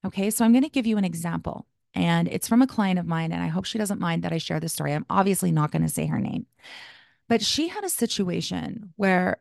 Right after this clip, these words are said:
somebody had done something that had a massive impact on her, and things got hurt, things got damaged, like, physically damaged,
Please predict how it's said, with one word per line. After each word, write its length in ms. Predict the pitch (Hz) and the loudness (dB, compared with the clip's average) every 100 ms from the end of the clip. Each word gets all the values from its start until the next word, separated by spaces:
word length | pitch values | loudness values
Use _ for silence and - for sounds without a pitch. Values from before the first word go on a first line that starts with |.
| - | -4
somebody 960 | - - 285 370 339 233 196 190 185 - | -2 0 0 -2 -2 0 0 0 -4 -10
had 640 | - 190 185 170 170 165 - _ _ _ _ - 160 | -8 -2 0 0 -2 -4 -12 _ _ _ _ -14 -2
done 380 | 190 233 262 240 | 4 8 8 8
something 720 | 175 165 - - - - - _ _ _ | 2 -2 -4 -8 -8 -12 -16 _ _ _
that 120 | 185 190 | -2 0
had 260 | 214 202 - | 2 2 0
a 120 | 185 | 0
massive 600 | 185 180 190 233 - 220 - | 0 0 0 -2 -2 -4 0
impact 480 | 196 - 165 160 - | -2 -2 -8 -10 -6
on 180 | 160 156 | -6 -6
her, 440 | - - 156 - _ _ _ _ _ _ _ | -8 -8 -8 -10 _ _ _ _ _ _ _
and 480 | 196 190 180 180 190 - _ _ _ - 247 _ _ _ _ _ _ - | 4 6 6 6 2 -4 _ _ _ -20 -20 _ _ _ _ _ _ -2
things 260 | 277 339 | 0 0
got 200 | - 254 | 0 -2
hurt, 460 | - - 196 - - | -2 -2 -2 -2 2
things 240 | 262 285 262 | 4 4 4
got 260 | 226 165 | -4 -4
damaged, 560 | - 160 160 - - - | -2 -2 -2 -6 -10 -4
like, 140 | 185 _ _ 233 | -6 _ _ 4
physically 420 | 226 220 208 185 | 4 2 -2 -2
damaged, 600 | 165 - - - - | -2 -4 -8 -10 -10